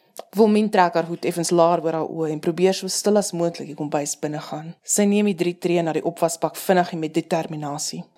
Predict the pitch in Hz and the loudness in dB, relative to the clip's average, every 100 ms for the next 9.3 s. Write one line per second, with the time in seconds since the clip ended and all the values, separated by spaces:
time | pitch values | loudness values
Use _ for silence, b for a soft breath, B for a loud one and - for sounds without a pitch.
0 | - - 214 202 226 208 - 185 180 190 | -8 0 0 2 0 0 2 2 2 -2
1 | 175 - 160 - 170 165 160 165 156 190 | -2 -2 -6 -2 -2 -2 -2 -2 0 -2
2 | - - - 160 156 156 - 165 160 156 | -4 -10 -2 -2 2 0 0 -4 -2 -4
3 | 165 160 - 147 143 - - 156 156 165 | -2 -4 -4 -6 -4 -4 -2 -4 -4 -4
4 | 170 185 175 185 185 185 - 170 156 - | -2 0 0 -2 -2 -6 -2 0 0 -4
5 | - - 131 - 147 151 _ - 185 190 | -14 -12 -12 -10 -12 -12 _ 2 4 4
6 | 214 208 196 185 175 160 - - 185 180 | 0 2 2 4 2 -2 -4 0 0 2
7 | 160 - 180 165 - 160 - 165 160 156 | -4 0 -2 -2 0 0 0 -2 -2 0
8 | 156 160 160 165 151 151 156 151 143 165 | 2 2 0 -4 -4 -2 -4 -4 -2 0
9 | 151 143 | 0 -2